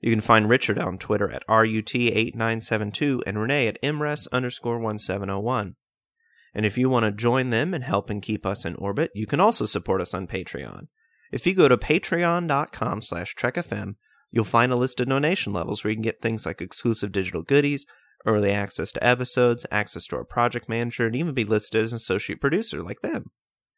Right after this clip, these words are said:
You can find out where the donations can go, things like covering the monthly cost of hosting and distribution, hiring an editor for our shows, and upgrading our equipment on the website. Again, that's patreon dot com slash trek F M, so check it out.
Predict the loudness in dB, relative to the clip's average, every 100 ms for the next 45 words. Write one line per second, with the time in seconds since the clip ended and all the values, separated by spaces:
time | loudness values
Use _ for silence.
0 | _ _ _ _ _ _ _ -2 0 0
1 | 4 4 6 4 4 2 2 0 0 0
2 | 0 -4 -6 -2 2 2 0 -4 -6 -8
3 | -6 -4 -2 -2 -2 -4 -4 -10 -2 0
4 | 0 -4 -2 -2 0 -8 -10 -10 -8 -2
5 | -2 -2 -6 -4 -4 -4 -4 -4 0 -2
6 | 2 0 4 2 2 -2 -4 -2 -2 -4
7 | -8 -2 0 0 -4 -2 0 0 0 -4
8 | -4 -6 _ -20 -20 -20 _ -6 0 4
9 | 4 4 0 -2 2 2 2 2 4 4
10 | 2 -2 0 0 0 -2 -4 -2 -2 -2
11 | -2 -4 -4 -6 -8 -4 -2 0 2 2